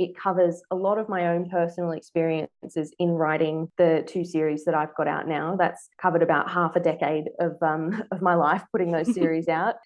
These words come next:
Speaker 1: So as you can imagine, it's a lot of mistakes made, lessons learned, particularly at the beginning stage of the career when you're, you're first sort of ironing out a lot of these kinks in your own processes and l-, still learning the craft and all of that sort of stuff. So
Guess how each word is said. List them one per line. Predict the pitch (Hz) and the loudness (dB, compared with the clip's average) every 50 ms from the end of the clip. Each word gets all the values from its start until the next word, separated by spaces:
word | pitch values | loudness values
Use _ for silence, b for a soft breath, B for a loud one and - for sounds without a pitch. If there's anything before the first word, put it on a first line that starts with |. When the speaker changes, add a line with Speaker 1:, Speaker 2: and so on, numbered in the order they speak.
| _ | _
Speaker 1:
So | - - 220 202 196 196 202 | 0 4 6 8 8 8 8
as | 196 - 220 214 | 8 6 4 4
you | 214 233 | 2 0
can | 208 247 233 | 0 0 0
imagine, | 220 220 214 214 185 226 202 | 2 2 2 2 2 0 0
it's | 190 - - | 0 0 -2
a | 202 | 0
lot | 208 214 220 214 | 2 2 2 2
of | 208 196 202 | 2 0 -2
mistakes | 202 185 175 - - 208 202 180 175 - | -6 -6 -6 -2 -2 -2 -2 -2 -6 -6
made, | 196 190 190 185 185 180 180 180 180 | -4 -2 -2 0 0 -2 -2 -2 -2
lessons | 202 190 190 - 190 190 185 185 | -2 -2 -2 -4 -8 -8 -6 -4
learned, | 175 180 175 175 175 175 175 175 - _ - - | -2 0 2 2 2 0 -2 -4 -10 _ -14 -14
particularly | 220 - - 247 220 - - 220 196 185 180 170 170 160 156 - _ _ _ _ _ - | -14 -6 -6 -6 -4 0 2 4 6 6 6 4 4 2 -2 -4 _ _ _ _ _ -2
at | 190 - | -2 0
the | - 170 | 0 -2
beginning | 175 180 175 175 170 170 170 175 | -2 0 0 2 2 2 2 0
stage | 175 - - 165 165 160 165 | -2 0 0 2 2 0 -2
of | 175 170 | -4 -4
the | - 170 | -4 -6
career | 170 - 165 165 165 160 156 | -4 -4 -2 0 0 0 2
when | 175 175 170 | 0 0 0
you're, | 170 170 165 160 | 0 0 0 0
you're | - 156 170 170 | -2 -4 -6 -2
first | - 180 165 156 160 - | 0 0 0 0 -2 -4
sort | - 170 156 | -6 -6 -6
of | 151 - | -4 -6
ironing | - 160 156 151 147 151 151 151 | -6 -4 -4 -4 -4 -4 -4 -2
out | 151 151 - - | -2 -2 0 0
a | 170 | 2
lot | 156 156 156 | 2 2 0
of | 156 147 - | 0 -2 0
these | 165 156 156 156 151 147 - _ _ - | 0 0 0 -2 -4 -6 -8 _ _ -2
kinks | - 214 214 - - - | 0 0 0 0 2 0
in | 196 180 | 2 2
your | 175 175 175 | 4 4 4
own | 170 170 165 175 | 4 2 0 -2
processes | - 254 226 226 226 - - 196 180 180 180 - 180 175 170 170 170 170 | 0 2 2 2 2 0 -2 -2 -2 -2 -4 0 2 2 4 2 0 0
and | 180 170 160 156 156 160 160 156 - - | -2 -4 -4 -4 -6 -8 -10 -10 -10 -6
l-, | - 196 180 175 | -6 -4 -4 -6
still | - - - 226 202 185 | -10 0 2 4 4 6
learning | 185 175 170 170 160 156 | 6 4 4 4 2 0
the | 160 156 | -2 -6
craft | - - - 160 156 156 160 160 - - | -6 -4 -4 -2 -2 0 -2 -4 -6 -8
and | 170 160 | -6 -6
all | 151 151 151 160 | -4 -4 -4 -6
of | 160 | -4
that | - 165 - - - | -4 -6 -6 -6 -6
sort | - 160 | -6 -6
of | 151 160 - | -6 -6 -8
stuff. | - 165 160 175 170 - | -8 -8 -8 -8 -10 -4
So | - 185 165 165 170 170 | -2 0 2 2 0 -2